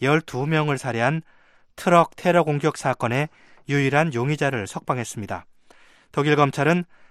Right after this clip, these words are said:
파키스탄 국적의 용의자를 석방했다며 그를 기소할 충분한 증거가 없기 때문이라고 설명했습니다. 앞서 십구 일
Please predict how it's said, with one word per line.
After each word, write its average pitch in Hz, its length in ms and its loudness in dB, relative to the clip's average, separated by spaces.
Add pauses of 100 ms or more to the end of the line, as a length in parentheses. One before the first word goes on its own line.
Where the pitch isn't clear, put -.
(140)
파키스탄 170 560 0
국적의 143 420 -2
용의자를 127 480 -2
석방했다며 123 760 -4 (480)
그를 160 300 4
기소할 139 440 0 (240)
충분한 160 540 0
증거가 120 500 -4 (240)
없기 135 400 -2
때문이라고 123 720 -4
설명했습니다. 107 760 -8 (1120)
앞서 143 400 2
십구 - 360 0
일 165 180 2